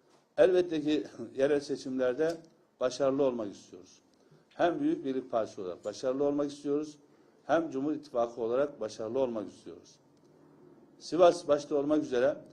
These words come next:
elbette ki biz de birkaç il belediyesi kazanmak istiyoruz. İşte burada Ankara'da Etimeskut, Gölbaşı, Ayaş,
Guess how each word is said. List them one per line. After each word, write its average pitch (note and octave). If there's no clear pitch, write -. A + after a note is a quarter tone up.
elbette D#3
ki C3
biz C3
de C3
birkaç C3
il C#3
belediyesi A#2+
kazanmak A2
istiyoruz. F#2
İşte E3
burada D#3
Ankara'da C#3+
Etimeskut, C#3+
Gölbaşı, C3
Ayaş, B2+